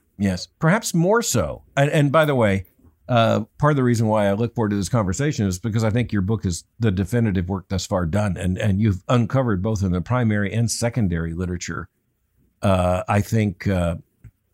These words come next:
material that, uh, that sets the table for this discussion. And I think your, uh, your evaluation is, uh, is, is very,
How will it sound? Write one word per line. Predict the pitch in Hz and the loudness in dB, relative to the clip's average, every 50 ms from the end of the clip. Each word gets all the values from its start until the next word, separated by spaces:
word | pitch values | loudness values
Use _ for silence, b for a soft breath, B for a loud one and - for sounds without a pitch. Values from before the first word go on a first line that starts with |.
| _ _ - | _ _ 2
material | 135 139 131 135 - 151 151 147 131 117 110 101 98 | 4 4 4 4 2 2 2 4 2 2 2 2 2
that, | 90 104 107 95 - _ - | 2 0 0 -2 -2 _ -2
uh, | 113 104 101 | -2 -2 0
that | 98 107 101 85 | -2 -2 -4 -4
sets | - - 151 139 - - - | -2 -2 -2 -2 -2 -4 -4
the | - 107 | -4 -4
table | - - - 127 127 113 101 101 92 | -4 -2 -2 0 0 0 0 -2 -4
for | - - 104 | -2 -2 -2
this | 95 101 95 - | -2 -2 -2 -2
discussion. | - 95 - - 135 127 - 110 95 92 | -4 -4 -2 -2 -2 -2 0 -2 -2 -2
And | 98 110 117 113 117 | -2 -2 -2 0 0
I | 117 113 117 113 | 0 -2 -2 -4
think | - - 131 127 120 - - | -4 -4 -4 -4 -4 -2 -2
your, | 127 123 117 120 123 120 | -2 -2 -2 0 -2 -2
uh, | |
your | - 123 120 127 131 | -2 0 0 0 0
evaluation | 117 110 131 123 127 123 120 123 135 160 - - 95 78 | 0 0 0 0 0 -2 -2 -2 -2 -2 -2 -4 -4 -4
is, | 78 82 - - | -4 -6 -6 -4
uh, | 95 92 90 - | -4 -4 -2 0
is, | 107 101 92 92 - | 0 -2 -2 -2 -2
is | 113 101 90 82 | -4 -4 -4 -2
very, | 87 110 107 101 101 95 92 - | -2 -2 -2 0 -2 -2 -4 -6